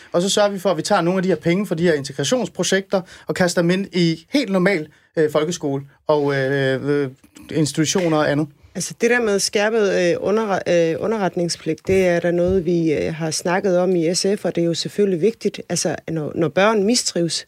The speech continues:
Speaker 2: øh, så skal det jo underrettes, og så skal de børn have hjælp. Og klart, øh, vi går da ind for, at det netop er folkeskolen og vores institutioner, øh, der skal styrkes frem for alle mulige forskellige integrations-, øh,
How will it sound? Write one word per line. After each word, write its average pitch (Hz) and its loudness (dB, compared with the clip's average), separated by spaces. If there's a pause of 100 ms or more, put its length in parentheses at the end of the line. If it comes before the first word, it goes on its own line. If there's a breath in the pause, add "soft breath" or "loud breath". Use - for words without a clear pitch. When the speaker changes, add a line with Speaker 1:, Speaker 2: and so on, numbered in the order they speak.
Speaker 2:
øh, 165 -4
så - -6
skal 175 0
det 180 0
jo 175 2
underrettes, 160 -2
og - -8
så 185 -4
skal 175 -2
de 175 -2
børn 170 -2
have 165 -2
hjælp. 185 0 (480 loud breath)
Og 180 0 (120)
klart, 233 0 (220)
øh, 165 -2
vi 190 0
går 185 2
da 170 0
ind 226 2
for, 208 2
at 170 -2
det 160 2
netop 175 2
er - -6
folkeskolen 214 0
og 165 0
vores 160 -2
institutioner, 180 0 (420 loud breath)
øh, 165 4 (640)
der 196 2
skal 180 0
styrkes 214 2
frem 190 -2
for 196 -2
alle 196 0
mulige 196 2
forskellige 190 0
integrations-, 175 -2
øh, 165 0